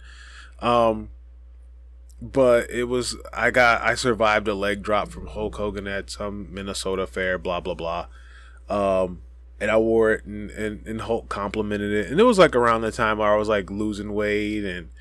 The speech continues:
my physique was picking up, you know. So, um, I, I, I looked good in the shirt. I mean, I looked good in whatever shirt, but I looked good in the shirt. Um, and, you know, had video. It's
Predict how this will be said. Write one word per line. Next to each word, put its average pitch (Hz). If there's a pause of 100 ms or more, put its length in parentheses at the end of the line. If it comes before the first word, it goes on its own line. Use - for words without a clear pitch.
(280)
my -
physique 113
was 110
picking 117
up, 110
you 110
know. 104
So, 104
um, 98
I, 139
I, 147
I 139
looked 160
good 139
in 127
the 120
shirt. -
I 92
mean, 92
I 85
looked 82
good -
in 85
whatever 90
shirt, 95
but 131
I 156
looked 180
good 117
in 113
the 107
shirt. - (540)
Um, 104 (560)
and, 107 (640)
you 139
know, 113 (1200)
had 113
video. 107
It's 196